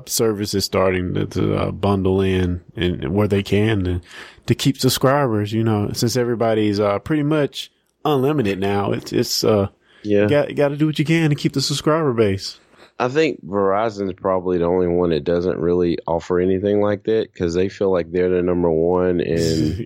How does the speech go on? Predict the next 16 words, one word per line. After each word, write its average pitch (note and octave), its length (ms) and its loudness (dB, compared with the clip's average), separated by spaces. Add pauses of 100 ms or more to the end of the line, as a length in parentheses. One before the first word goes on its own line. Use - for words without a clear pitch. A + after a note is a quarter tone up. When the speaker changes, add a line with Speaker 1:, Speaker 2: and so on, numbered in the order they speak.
Speaker 2:
even G2 220 2
though G2 160 2
that G2 200 0
number G#2 260 0
one's G2+ 380 2
only F#2 180 2
one F2+ 280 -2
percent F#2+ 580 -2
better F#2 280 0
than F#2 140 0
everybody F#2+ 480 0
else, A2+ 180 0
but G2 200 -2
that G#2+ 180 0
one A#2 280 -2
percent C3 420 -2